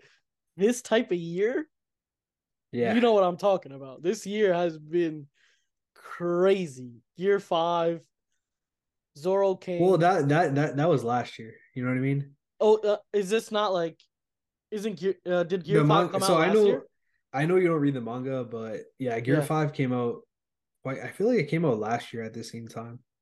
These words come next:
Speaker 1: Yeah, that's what I was thinking. Okay.
Speaker 2: Yeah, so
Speaker 1: Um,
Speaker 2: this would, this would only be from, like, November twenty-first
Speaker 1: Oh,
Speaker 2: to
Speaker 1: it's
Speaker 2: May twenty-first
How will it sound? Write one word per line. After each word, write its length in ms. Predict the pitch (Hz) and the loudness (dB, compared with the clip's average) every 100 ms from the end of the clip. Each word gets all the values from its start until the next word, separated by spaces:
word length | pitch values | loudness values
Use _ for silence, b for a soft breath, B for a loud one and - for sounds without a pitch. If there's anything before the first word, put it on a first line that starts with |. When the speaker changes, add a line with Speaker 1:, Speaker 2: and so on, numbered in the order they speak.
| _ _ _ _ | _ _ _ _
Speaker 1:
Yeah, 120 | 208 | 2
that's 160 | 196 190 | 2 2
what 60 | 208 | 0
I 20 | |
was 80 | 190 | 0
thinking. 360 | 202 185 139 | -6 -6 -12
Okay. 320 | 131 147 147 139 _ _ _ _ _ _ _ _ _ - | -12 -10 -12 -12 _ _ _ _ _ _ _ _ _ -2
Speaker 2:
Yeah, 320 | 170 165 160 | 2 2 0
so 180 | 151 151 | 0 2
Speaker 1:
Um, 60 | 135 | 4
Speaker 2:
this 220 | 170 - | 2 4
would, 160 | 185 139 | 2 4
this 180 | 156 185 | 2 4
would 100 | 175 | 4
only 220 | 151 143 | 4 4
be 160 | 135 | 0
from, 260 | 131 127 123 | -2 -4 -4
like, 160 | 117 113 | -4 -6
November 420 | 113 123 123 123 | -4 -4 -2 -4
twenty-first 680 | - 123 170 180 180 - | -4 -4 0 2 4 2
Speaker 1:
Oh, 120 | 175 - | 2 -2
Speaker 2:
to 140 | 131 120 | -2 -2
Speaker 1:
it's 100 | 110 | 0
Speaker 2:
May 180 | 123 127 | -2 -2
twenty-first 800 | 127 120 - - - - - | -4 -6 -8 -14 -14 -16 -20